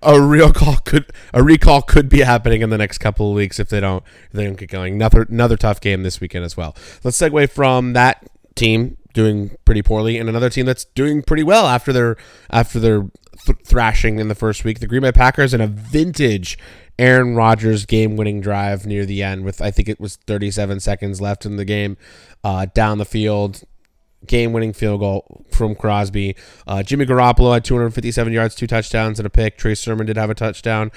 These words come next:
Rookie running back. And then Aaron Rodgers, twenty-three of thirty-three, two sixty-one, two touchdowns. Aaron Jones, a touchdown.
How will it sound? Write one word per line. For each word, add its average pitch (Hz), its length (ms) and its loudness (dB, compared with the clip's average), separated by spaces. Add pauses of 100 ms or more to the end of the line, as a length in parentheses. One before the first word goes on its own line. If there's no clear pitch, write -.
(320)
Rookie 110 420 -8 (300)
running 110 320 -2
back. 110 340 -2
And 113 120 -4
then 113 80 -2
Aaron 117 220 -2
Rodgers, 120 340 -4
twenty-three 123 360 2
of 123 80 0
thirty-three, 127 460 0
two 123 200 0
sixty-one, 123 560 -4
two 135 180 -6
touchdowns. 131 840 -4
Aaron 104 220 -6
Jones, 127 280 -2
a 131 60 -6
touchdown. 131 680 -4